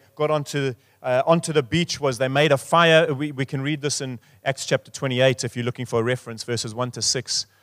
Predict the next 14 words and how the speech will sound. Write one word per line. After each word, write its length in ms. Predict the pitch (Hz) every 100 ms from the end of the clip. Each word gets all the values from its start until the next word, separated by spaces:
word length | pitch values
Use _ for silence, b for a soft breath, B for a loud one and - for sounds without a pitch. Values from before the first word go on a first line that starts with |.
| b b _
But, 280 | 131 123 -
uh, 180 | 131 120 b
there's 140 | - 131
a 80 |
fire 360 | 123 160 160 151
on 100 | 147
the 80 | 135
beach, 500 | 117 151 - - - b b b -
and 360 | 127 127 127
it 180 | 139 135
forces 380 | - 185 170 147
a 60 |
viper 400 | 127 123 151 -
out. 420 | 139 113 92 -